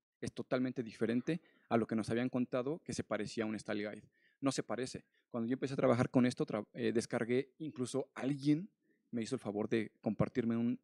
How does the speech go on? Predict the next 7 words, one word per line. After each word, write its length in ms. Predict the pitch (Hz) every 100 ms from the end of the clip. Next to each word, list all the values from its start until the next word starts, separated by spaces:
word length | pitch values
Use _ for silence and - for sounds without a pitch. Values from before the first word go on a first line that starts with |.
| -
sistema 540 | - 110 - 135 143
supuestamente 560 | 147 - 117 117 113 110
de 80 | 107
diseño 300 | 110 120 147
comprado, 580 | - 107 95 120 113 - _ _ _ _ -
un 180 | 120 131
Sketch. 460 | - 131 - -